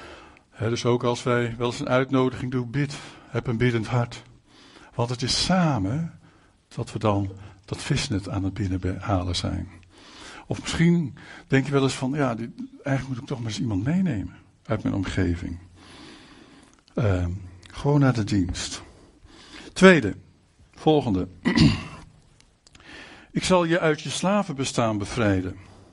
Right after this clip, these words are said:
Bevrijding. Want deze gemeente is niet onbekend met een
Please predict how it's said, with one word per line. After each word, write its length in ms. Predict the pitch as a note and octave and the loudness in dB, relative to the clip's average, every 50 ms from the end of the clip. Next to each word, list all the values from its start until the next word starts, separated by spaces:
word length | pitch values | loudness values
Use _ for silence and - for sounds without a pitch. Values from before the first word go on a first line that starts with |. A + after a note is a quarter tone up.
| - _ _ - - - - - | -20 _ _ -20 -20 -18 -10 -6
Bevrijding. 800 | D#3 C#3 - - G3+ G#3+ G#3 G3+ F3+ C3 G#2 F2+ F2+ F2 - - - _ _ _ _ _ _ _ - - - - - - - - _ - | -6 -4 0 2 4 6 6 6 4 2 0 -2 -4 -8 -16 -20 -20 _ _ _ _ _ _ _ -20 -20 -20 -20 -20 -20 -20 -20 _ -8
Want 140 | E3 D#3 F#3 | -4 0 0
deze 220 | G3+ G#3 F#3+ F3+ | 0 0 0 -2
gemeente 440 | - F#3 F3+ F3 F3+ F3+ F3 F3 F3 | -6 -4 -2 -2 0 -2 -2 -4 -4
is 120 | B2+ - | -4 -2
niet 220 | F3+ G3 G#3+ G#3 F#3+ | 0 0 0 0 0
onbekend 500 | F3 E3 D#3+ E3 - - D#3 D3+ D3 D3 | -2 -2 -4 -4 -2 -2 -2 -2 -2 -4
met 140 | C#3+ C3 | -6 -6
een 100 | D3+ C#3+ | -6 -8